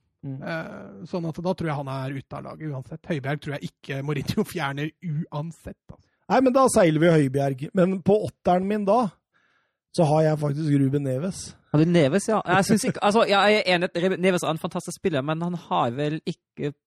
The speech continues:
Speaker 3: spilt så mye den sesongen,
Speaker 1: Nei,
Speaker 3: han nå?
Speaker 1: jeg, jeg har en forkjærlighet for Ruben
Speaker 3: Ja.
Speaker 1: Neves. Eh,
Speaker 2: Ja, det
Speaker 1: han,
Speaker 2: vet jeg.
Speaker 1: han har vært mye på benk. Han har
Speaker 3: Mm.
Speaker 1: det.
Speaker 2: Jeg ville egentlig landet på Tielemans, ja.
Speaker 1: Ja.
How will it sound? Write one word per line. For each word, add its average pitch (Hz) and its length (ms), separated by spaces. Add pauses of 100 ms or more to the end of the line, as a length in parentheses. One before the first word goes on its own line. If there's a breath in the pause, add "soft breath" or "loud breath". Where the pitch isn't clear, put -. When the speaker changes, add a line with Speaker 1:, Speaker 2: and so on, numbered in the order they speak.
(120)
Speaker 3:
spilt - 380
så 151 140
mye 143 320 (220)
den 143 200
sesongen, 147 320
Speaker 1:
Nei, 180 60
Speaker 3:
han 185 100
nå? - 80
Speaker 1:
jeg, 160 140
jeg 151 100
har 120 320
en 143 80
forkjærlighet 127 640
for 143 80
Ruben 123 160
Speaker 3:
Ja. 127 160
Speaker 1:
Neves. 127 400
Eh, 147 80
Speaker 2:
Ja, 139 80
det 135 320
Speaker 1:
han, 139 60
Speaker 2:
vet 139 160
jeg. 127 80
Speaker 1:
han 151 160
har 147 100
vært 143 260
mye 123 300
på 147 120
benk. 139 440
Han 156 240
har 185 140
Speaker 3:
Mm. 185 40
Speaker 1:
det. 196 60 (340)
Speaker 2:
Jeg 160 220
ville 196 160
egentlig 202 220
landet 160 160
på 196 100
Tielemans, 165 380
ja. 311 100 (480)
Speaker 1:
Ja. - 180